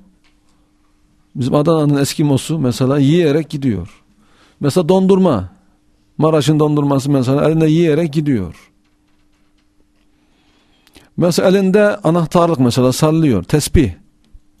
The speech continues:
Böyle eşkıya gibi ya da mafya gibi mesela böyle sallayıp duruyor.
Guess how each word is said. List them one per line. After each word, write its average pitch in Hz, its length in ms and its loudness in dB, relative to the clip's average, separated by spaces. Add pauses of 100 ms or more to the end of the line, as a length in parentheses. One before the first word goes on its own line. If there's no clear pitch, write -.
(300)
Böyle 156 420 0 (380)
eşkıya 170 460 0
gibi 151 360 0 (760)
ya 139 100 -4
da 165 100 2
mafya 160 360 2
gibi 127 220 -2
mesela 139 480 -2 (400)
böyle 165 180 0
sallayıp 175 480 0
duruyor. 151 520 -2